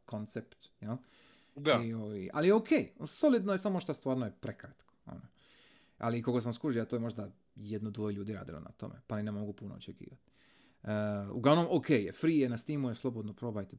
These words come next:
Speaker 1: it's, it's fine, ono, ne-, neće vas koštat ništa doslovce, pa je ok. Em, i to je u osnovi to,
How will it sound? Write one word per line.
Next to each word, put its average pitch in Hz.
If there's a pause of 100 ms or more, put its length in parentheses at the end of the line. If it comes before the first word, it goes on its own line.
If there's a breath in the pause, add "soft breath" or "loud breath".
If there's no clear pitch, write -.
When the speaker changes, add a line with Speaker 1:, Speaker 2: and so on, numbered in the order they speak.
(160)
Speaker 1:
it's, -
it's -
fine, 123 (280)
ono, 107
ne-, 127
neće 151
vas 127
koštat 127
ništa 123
doslovce, 104 (260)
pa 107
je 98
ok. 98
Em, 107 (120)
i 139
to 214
je 254
u 285
osnovi 113
to, 254